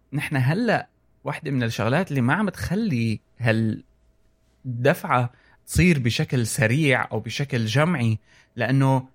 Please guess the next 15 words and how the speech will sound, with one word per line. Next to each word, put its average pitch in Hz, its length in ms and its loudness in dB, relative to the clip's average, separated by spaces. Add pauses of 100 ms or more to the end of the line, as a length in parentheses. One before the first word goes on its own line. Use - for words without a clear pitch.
مثلا 123 420 0 (340)
احتمال 175 500 -4
جوجل 180 300 -2
يكون 185 260 -4
عنده 160 520 -2 (640)
اختراق 127 560 -4
معين 117 460 2
بمجال 110 460 2
ال-، 107 240 -2 (500)
المعالجات، 113 840 2 (600)
آه، 113 220 -4
لكن 156 320 -2
بتخبيه، 165 480 -4 (760)
استنى 165 340 -4
شوي، - 220 -8